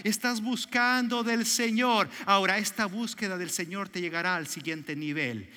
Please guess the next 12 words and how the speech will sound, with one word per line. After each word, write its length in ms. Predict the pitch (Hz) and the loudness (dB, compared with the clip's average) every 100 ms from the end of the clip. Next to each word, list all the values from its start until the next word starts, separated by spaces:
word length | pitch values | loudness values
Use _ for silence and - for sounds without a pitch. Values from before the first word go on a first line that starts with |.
| - | -18
Comienza 600 | - 160 170 180 - 175 | -8 -6 -6 -6 -6 -6
a 60 | 170 | -6
evaluar 560 | 160 165 160 139 117 107 - - | -6 -8 -6 -6 -8 -12 -20 -10
los 240 | 147 139 | -8 -8
caminos 560 | - 156 170 196 139 - | -8 -8 -6 -8 -8 -10
que 80 | 117 | -10
estás 300 | - 113 - | -12 -12 -12
transitando. 840 | 120 110 117 104 104 98 92 95 95 _ _ _ | -12 -10 -10 -12 -14 -14 -16 -20 -20 _ _ _
¿Son 320 | - 165 175 | -10 -10 -10
caminos 560 | 165 156 156 165 156 | -10 -10 -8 -10 -12
de 100 | 156 | -10
bendición? 760 | 151 147 147 135 - 156 196 | -10 -10 -10 -10 -10 -10 -12